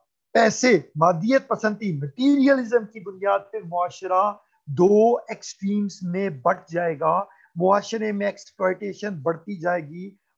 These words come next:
मुआशरे में डिस्पैरिटी बढ़ती जाएगी, मुआशरे में गैप बढ़ता जाएगा और मुआशरे में एक्सप्लॉयटेशन बढ़ती जाएगी। ठीक हो गया? तो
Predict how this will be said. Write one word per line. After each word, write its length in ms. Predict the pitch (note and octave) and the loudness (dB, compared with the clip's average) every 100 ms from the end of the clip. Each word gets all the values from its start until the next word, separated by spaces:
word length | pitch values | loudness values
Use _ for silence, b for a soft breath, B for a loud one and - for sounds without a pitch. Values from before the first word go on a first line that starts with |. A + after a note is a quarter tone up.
| E3 | -2
मुआशरे 460 | F#3+ G3+ G3 G#3+ G#3 | 0 0 -2 -6 -2
में 200 | G#3 D#3+ | -2 -2
डिस्पैरिटी 720 | F#3+ - G3+ F#3+ G#3 A3 G3 | -6 -4 0 2 0 -2 -4
बढ़ती 360 | G3 F#3+ F#3+ | -4 -6 -10
जाएगी, 560 | D#3+ E3+ D#3 F3+ G3+ G3+ _ _ | -4 -4 -4 -10 -14 -14 _ _
मुआशरे 520 | F#3 G#3 G#3+ A3 A#3 | 0 2 0 -4 -2
में 320 | G#3+ A3+ A3 C#3+ | -2 -2 -4 0
गैप 280 | F3+ F#3+ E3+ | 0 0 -4
बढ़ता 300 | F#3+ G3 F3+ | -4 -4 -6
जाएगा 760 | E3 D#3+ D3 E3 E3+ F3 _ _ - | -4 -6 -4 -4 -4 -6 _ _ -8
और 80 | D#3+ | -4
मुआशरे 600 | D#3 D#3+ D#3 F#3+ F#3 E3+ | 0 -2 -2 -8 -8 -6
में 320 | D#3+ E3+ G#3 - | -6 -6 -8 -16
एक्सप्लॉयटेशन 920 | - - _ E3 D3+ D#3 D3 - F3 D#3+ | -18 -20 _ -6 -6 -8 -10 -10 -12 -10
बढ़ती 400 | B2+ C#3 - D3 | -10 -10 -12 -14
जाएगी। 800 | B2+ B2+ C3+ G3 - _ _ A2 _ _ _ _ _ _ _ _ _ - | -12 -8 -8 -8 -12 _ _ _ _ _ _ _ _ _ _ _ _ -10
ठीक 140 | B2+ | -4
हो 80 | D#3+ | 0
गया? 220 | A3 A#3+ B B B B G3+ | 0 0 B B B B 0
तो 260 | D#3+ - | 0 0